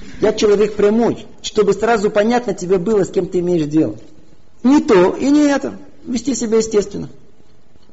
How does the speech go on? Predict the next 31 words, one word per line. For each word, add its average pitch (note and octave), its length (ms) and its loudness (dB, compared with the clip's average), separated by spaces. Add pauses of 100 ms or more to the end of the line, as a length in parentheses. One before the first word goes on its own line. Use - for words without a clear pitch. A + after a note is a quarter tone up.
(160)
Теперь, D3 320 -4 (300)
большая A#3 380 2
тема, A3+ 760 -2
о E3 120 -4
чём G3+ 220 -2
говорить. F3 500 -2 (680)
Начнём B3+ 440 2
её B3 300 2
с A3 80 -2
того, A3+ 640 2
о F3 100 -2
чём A#3 400 0
не A3+ 220 2
говорить. A#2+ 480 -2 (960)
Слушайте G#3 500 0
это G3 160 0
внимательно, B3+ 680 0
внимательно. G#3+ 540 -2 (380)
Во-первых, B3 720 2
не B3 140 2
стоит A#3+ 440 2
сразу A#3+ 300 0
же A3+ 140 0
рассказывать A3+ 680 0
во G#3 100 0
всех A#3 260 -4
подробностях, A3 760 0
э, G#3+ 360 -4
о G#3 60 -2
своём A3 360 -2
прошлом. F#3+ 400 0